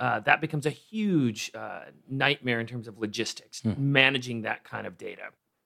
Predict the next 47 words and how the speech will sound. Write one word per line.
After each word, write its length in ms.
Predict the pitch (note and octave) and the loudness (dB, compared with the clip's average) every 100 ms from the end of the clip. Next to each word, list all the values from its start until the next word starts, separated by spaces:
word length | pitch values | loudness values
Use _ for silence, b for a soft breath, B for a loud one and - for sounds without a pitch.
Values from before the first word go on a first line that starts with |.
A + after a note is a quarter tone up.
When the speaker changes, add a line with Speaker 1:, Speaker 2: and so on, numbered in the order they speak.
| _ B2+ | _ 0
Speaker 1:
Uh, 180 | B2+ | 0
so, 460 | A2+ - D3 C3 - | 2 4 6 4 0
uh, 200 | - - - _ - | -2 -2 -2 _ -10
it, 160 | - | -8
so 260 | - E3 D3+ | 0 4 6
the 140 | C3+ | 6
idea 280 | B2 B2 B2+ | 2 6 6
is 220 | C3+ B2+ | 6 2
instead 300 | B2+ - C#3+ | -2 0 0
of 80 | B2+ | 0
sending 240 | C#3+ B2+ A#2+ | -2 0 2
out 120 | A2+ | 2
an 80 | A#2 | 0
email 280 | A2+ A#2 | 0 -2
saying, 240 | A2+ A#2 G#2 | -4 -8 -8
"Save 240 | - A#2 | -6 -6
twenty 220 | - B2 | -2 -2
percent 300 | A#2 A#2+ A#2 | -2 -6 -4
on 120 | G#2 G2+ | -4 -2
deck 260 | A2+ G#2 | -2 -4
chairs 320 | - A#2+ A2 | -4 -2 -2
all 240 | G#2+ A2+ G#2+ | -2 -2 -4
at 80 | - | -8
ten 180 | A#2+ | -18
A 180 | A2 G#2+ | -14 -12
M," 220 | A2+ D3 - _ _ _ - | -10 -10 -14 _ _ _ -4
each 200 | C#3+ - | -4 0
person, 300 | C3+ B2 A2 | 0 0 -6
Ryan, 300 | C3 B2 A#2 | 0 2 4
you 100 | B2 | 4
would 120 | A#2+ | 2
get 140 | B2 B2 | 2 2
yours 280 | A#2+ B2 | 2 2
at 100 | A#2+ | 0
four 260 | - C3+ C3+ | 0 6 6
P 200 | B2+ A2 | 6 -2
M, 240 | G#2+ A#2+ B2+ | 0 -2 2
and 120 | B2 | 8
Speaker 2:
Mm-hmm. 60 | C3 | 8
Speaker 1:
I 100 | B2+ | 8
would 140 | B2 | 6
get 140 | A#2 G#2+ | -2 -4
mine 200 | G#2 A2+ | -6 -6
at 140 | - | -6
three 180 | E3+ D#3+ | 2 2
P 180 | C#3+ G#2+ | 0 -12
M. 200 | G#2 | -14